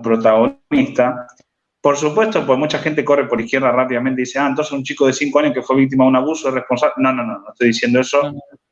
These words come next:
Speaker 1: en lo
Speaker 2: No,
Speaker 1: más
Speaker 2: para nada.
Speaker 1: Estoy hablando
Speaker 2: Para
Speaker 1: de
Speaker 2: nada.
Speaker 1: gente adulta que muchas veces utiliza situaciones que le pasan,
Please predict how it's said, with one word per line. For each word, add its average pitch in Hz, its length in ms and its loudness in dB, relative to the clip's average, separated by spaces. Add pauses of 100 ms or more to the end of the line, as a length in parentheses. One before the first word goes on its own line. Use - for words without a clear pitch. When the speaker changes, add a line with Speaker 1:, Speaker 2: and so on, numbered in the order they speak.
(160)
Speaker 1:
en 113 160 2
lo 113 100 2
Speaker 2:
No, 127 180 2
Speaker 1:
más 117 60 -10
Speaker 2:
para 156 200 -6
nada. 165 300 -6 (360)
Speaker 1:
Estoy - 140 -6
hablando 185 260 2
Speaker 2:
Para 151 100 2
Speaker 1:
de - 0 -
Speaker 2:
nada. 190 120 -2
Speaker 1:
gente 190 160 2
adulta 214 480 4 (200)
que 190 380 0
muchas 143 320 2
veces 139 220 -2
utiliza 143 300 -2
situaciones 156 1000 0
que - 80 -2
le 113 140 4
pasan, 170 760 -4